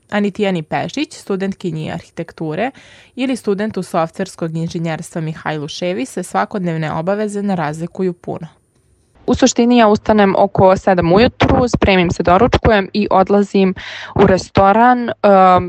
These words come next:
Speaker 2: na kojem počinjem da radim od osam ujutru i tu sam konobarica. Um, iskreno baš volim taj posao zato što je dinamičan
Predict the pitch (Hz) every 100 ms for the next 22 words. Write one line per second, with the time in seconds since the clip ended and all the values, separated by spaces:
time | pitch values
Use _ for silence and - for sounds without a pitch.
0 | - - 202 196 196 185 202 196 180 185
1 | 185 180 180 - 190 202 247 233 - 214
2 | 208 208 202 190 190 196 180 175 165 165
3 | 233 - 302 302 320 - - - - -
4 | - 196 190 185 185 180 - 226 - 208
5 | 196 196 196 185 175 180 180 - 202 202
6 | - 233 202 190 185 196 - 196 190 180
7 | 180 180 196 233 - 220 202 196